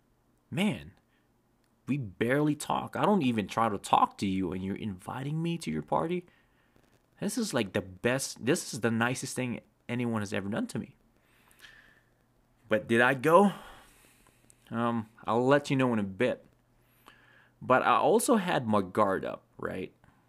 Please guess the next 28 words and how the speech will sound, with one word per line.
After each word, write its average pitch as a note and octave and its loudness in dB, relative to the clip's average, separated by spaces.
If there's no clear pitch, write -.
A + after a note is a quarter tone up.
As A2+ -4
happy A3 0
as E3 2
I B2+ 2
was, G2+ 0
I B2 -2
had B2 -6
my F#2 -6
guard F2+ -6
up. A#1+ -14
Because A2+ 0
there B2+ 2
were D3+ 2
several D3+ 0
instances B2 -4
that F#2 -2
made G#2+ -2
me A2 0
not G2+ -6
want G2+ -6
to G#2 -6
trust - -10
anyone G2 -4
in F2+ -10
that D#2 -14
school. - -16
For - -6
instance, A2+ -4